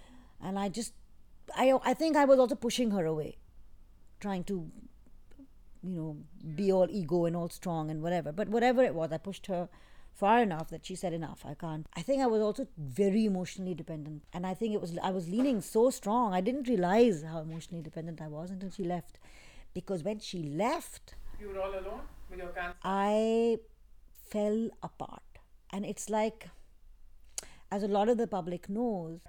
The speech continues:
Speaker 1: I was abused as a child. It's those that, the, the, you know, when I was four or five years old and, and I was being abused, I would sit on the stairs and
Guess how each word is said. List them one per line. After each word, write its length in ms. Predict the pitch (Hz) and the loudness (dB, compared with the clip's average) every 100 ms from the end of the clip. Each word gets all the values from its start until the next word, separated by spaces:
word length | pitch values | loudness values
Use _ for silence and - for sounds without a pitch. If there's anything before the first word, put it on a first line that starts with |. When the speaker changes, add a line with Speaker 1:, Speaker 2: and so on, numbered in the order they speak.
| - | -6
Speaker 1:
I 80 | 185 | -2
was 160 | 196 | 0
abused 480 | 196 202 233 156 - - | 0 0 0 -2 -8 -14
as 100 | 160 | -14
a 40 | |
child. 420 | - 143 120 127 - - - - - - - - - - - | -10 -10 -10 -14 -20 -20 -20 -20 -20 -20 -20 -20 -20 -20 -6
It's 360 | 240 - - 320 | -4 -4 -12 -8
those 500 | 202 196 262 330 220 | 0 4 6 6 4
that, 300 | 226 226 170 | 2 2 0
the, 80 | 214 | -2
the, 380 | 190 214 214 208 | 0 0 0 2
you 100 | 240 | 4
know, 100 | 262 | 4
when 160 | 285 247 | 4 4
I 100 | 226 | 2
was 160 | 226 | 0
four 160 | - 233 | 0 -2
or 60 | |
five 260 | 214 214 202 | 0 0 2
years 160 | 196 185 | 0 2
old 260 | 202 185 | 0 0
and, 180 | 180 180 | -2 -6
and 180 | - 180 | -6 -6
I 60 | 180 | -4
was 160 | 175 | -6
being 260 | 160 202 190 | -4 -4 -2
abused, 460 | 175 170 175 165 - - - - | -4 -4 -6 -8 -14 -18 -18 -4
I 80 | 196 | -2
would 140 | 196 | -2
sit 160 | - 240 | 0 0
on 140 | 220 | 0
the 100 | 180 - | -4 -8
stairs 580 | - - 220 208 175 156 - - - - - - - - - - | -14 -2 2 4 2 -2 -10 -16 -18 -20 -20 -20 -20 -20 -16 -8
and 680 | 196 208 208 208 202 185 | -4 -2 -2 -2 -2 -4